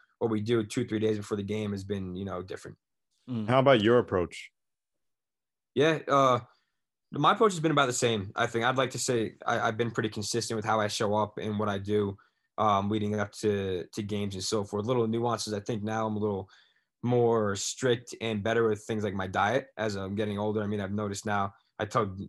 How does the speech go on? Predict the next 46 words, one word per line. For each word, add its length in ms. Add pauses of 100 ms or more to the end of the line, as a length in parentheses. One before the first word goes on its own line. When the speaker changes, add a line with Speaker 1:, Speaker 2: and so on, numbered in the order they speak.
Speaker 1:
Dylan 220
I 80
was 100
dry 280
needling 380
the 80
other 80
day 160
for, 160
like, 140
my 120
hamstring 420
bothering 360
me. 200
Like, 200 (380)
if 120
you 80
were 80
to 40
ask 280
me 200
to 160
do 140
that 180
two, 160
three 140
years 160
ago, 120
I'd 100
be 80
like, 160
"Hell 180
no, 180
like, 140
I 60
don't 120
need 140
that." 240
Speaker 2:
<laughs> 260 (260)
Speaker 1:
So 60
now 240
it's 100
just, 160
like, 220
realizing 600
that 320